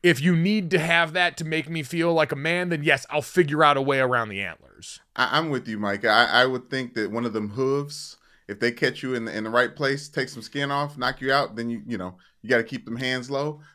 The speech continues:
Speaker 2: But I, I like, I like you against the deer. I do like the deer better. Now, me against the deer,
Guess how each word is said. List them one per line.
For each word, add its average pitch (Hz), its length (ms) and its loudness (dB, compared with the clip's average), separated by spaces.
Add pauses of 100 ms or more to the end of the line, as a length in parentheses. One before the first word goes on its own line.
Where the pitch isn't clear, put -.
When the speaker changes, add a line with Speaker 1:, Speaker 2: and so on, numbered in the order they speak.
(100)
Speaker 2:
But - 340 0
I, 143 140 -8
I 175 140 4
like, 226 280 2
I 285 60 -2
like 170 300 0
you 127 80 0
against 110 260 -4
the 120 80 -8
deer. 110 240 0
I 110 60 2
do 131 120 -4
like 147 220 0
the - 60 -6
deer 139 200 0
better. 104 420 2 (180)
Now, 113 160 2
me 156 160 2
against 151 400 0
the 120 40 -8
deer, 101 440 -4